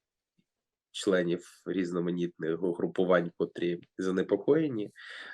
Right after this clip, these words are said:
в реальній війні. Е, враховуючи, є така теорія текліч-, циклічності, езотер-, в езотериці вона також використовується. Е,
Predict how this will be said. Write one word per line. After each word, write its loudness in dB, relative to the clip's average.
в 0
реальній 6
війні. -8
Е, 6
враховуючи, 8
є 8
така 4
теорія 8
текліч-, -2
циклічності, 0
езотер-, 0
в 0
езотериці 2
вона -4
також 0
використовується. -4
Е, -18